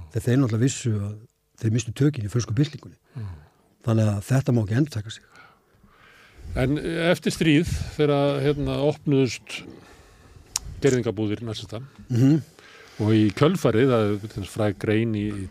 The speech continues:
Speaker 2: Time, held ég, sem að var fjörutíu og níu, sem var birt inn á svona geðveikra hæli í Bandaríkjunum.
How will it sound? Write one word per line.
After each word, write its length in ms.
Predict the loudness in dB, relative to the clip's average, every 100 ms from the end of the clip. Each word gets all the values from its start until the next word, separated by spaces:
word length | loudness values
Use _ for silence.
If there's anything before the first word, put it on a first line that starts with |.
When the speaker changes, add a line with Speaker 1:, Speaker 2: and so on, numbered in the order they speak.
| -10
Speaker 2:
Time, 600 | -8 -4 -4 -4 -4 -4
held 160 | -4
ég, 260 | -6 -8 -12
sem 260 | -8 -8
að 300 | -6 -10 -10
var 120 | -10 -10 -10
fjörutíu 400 | -4 -4 -2 -2
og 60 | 0
níu, 440 | 0 0 -2 -6 -10 -20 -20
sem 140 | -10 -8
var 80 | -2
birt 360 | -4 -4 -4
inn 200 | -2 -2
á 100 | -2 -4
svona 480 | -6 -6 -6 -6 -8
geðveikra 500 | -4 0 0 -2 -2
hæli 200 | -2 -2 -2
í 20 |
Bandaríkjunum. 500 | -4 -4 -6 -6